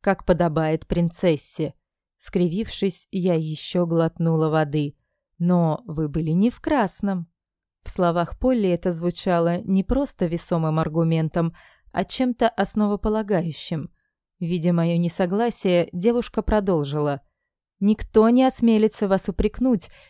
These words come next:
так как красной принцессы на празднике не было, и это на самом деле так работает». Удивительно, как один наряд.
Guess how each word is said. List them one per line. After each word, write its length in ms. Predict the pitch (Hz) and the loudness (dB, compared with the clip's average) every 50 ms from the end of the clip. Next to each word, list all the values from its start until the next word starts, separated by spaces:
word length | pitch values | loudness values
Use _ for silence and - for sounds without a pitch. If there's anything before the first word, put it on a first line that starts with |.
| _ - | _ -2
так 200 | - 190 180 - - | -2 -2 -2 -2 -2
как 220 | - 196 175 - _ - | 0 0 0 -2 _ -6
красной 460 | - 196 185 165 160 - - 180 175 | -2 0 2 2 0 0 0 0 0
принцессы 680 | - - 175 170 170 - - - 170 160 - - - 208 | 0 0 0 0 0 0 0 0 0 0 0 0 0 2
на 140 | 214 233 240 | 2 2 2
празднике 720 | - - 254 247 254 233 233 247 240 - - 240 240 233 _ _ _ _ _ - | 2 2 2 2 2 2 2 0 0 0 0 0 0 -2 _ _ _ _ _ 0
не 220 | 247 277 320 311 | 2 2 2 2
было, 360 | 214 175 175 156 151 147 147 _ _ _ _ _ _ _ - | 4 2 2 2 2 -2 -4 _ _ _ _ _ _ _ -6
и 160 | - 190 175 | -2 -2 -2
это 300 | - - 175 - - 190 | -2 -4 -4 -2 0 2
на 140 | 196 214 220 | 2 2 2
самом 380 | - - 311 302 277 254 226 | 2 0 2 2 4 2 2
деле 300 | 175 - 202 185 165 165 | 2 2 2 2 2 -2
так 240 | - - 175 - - | -2 -4 -6 -4 -2
работает». 760 | - 175 170 160 170 165 151 - - 156 151 143 - - - _ _ _ _ _ _ _ _ _ _ _ _ _ - | -2 0 0 2 0 0 0 0 0 -2 -2 -2 -6 -12 -20 _ _ _ _ _ _ _ _ _ _ _ _ _ -8
Удивительно, 800 | 170 165 143 143 180 180 165 156 151 - - 165 160 151 147 151 _ _ | -6 -6 -2 0 0 0 0 -2 -6 -6 -6 -4 -4 -4 -4 -6 _ _
как 280 | - 220 247 262 - - | -4 -4 -4 -4 -2 -2
один 460 | 214 202 175 165 180 202 196 180 160 | -2 -2 -2 -2 -2 0 0 2 0
наряд. 600 | 151 151 151 151 156 196 233 226 196 _ - | 0 0 0 0 0 0 -2 -2 -6 _ -12